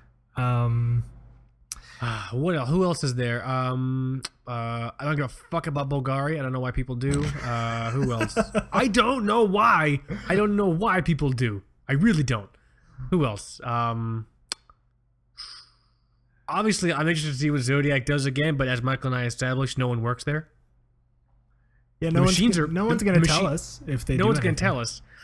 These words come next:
Speaker 2: I remember when the Jetomatic pilot got announced last year, I was trying to talk to them on their Instagram, and it was literally like trying to suck water from a stone. Just trying to get, I'm, I was like, "Listen, dude, I'm,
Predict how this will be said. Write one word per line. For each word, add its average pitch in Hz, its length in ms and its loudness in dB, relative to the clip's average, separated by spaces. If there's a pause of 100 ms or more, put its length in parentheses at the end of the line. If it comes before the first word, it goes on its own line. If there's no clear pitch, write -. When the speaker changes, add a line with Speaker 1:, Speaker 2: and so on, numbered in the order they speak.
(140)
Speaker 2:
I 208 40 -4
remember 302 280 4
when 269 140 2
the 220 80 2
Jetomatic 175 560 0
pilot 170 260 -2
got 151 120 -2
announced 143 340 -2
last 139 360 -4
year, 117 140 -2
I 117 60 -4
was 139 100 -2
trying 202 220 -2
to - 60 -10
talk 170 240 -6
to - 40 -14
them 151 160 -2
on 139 100 0
their 135 100 -2
Instagram, 127 440 -4
and 113 80 -6
it 135 60 -2
was 147 200 -2
literally 226 300 0
like 170 80 -2
trying 175 160 -4
to 135 40 -2
suck - 300 -4
water 147 340 -2
from - 160 -6
a 117 40 -4
stone. 117 540 -4 (640)
Just 170 180 -2
trying 214 260 0
to 214 80 4
get, 190 100 0
I'm, 175 180 2
I 226 60 2
was 147 100 2
like, 151 140 0
"Listen, 175 220 2
dude, 139 120 2
I'm, 147 320 0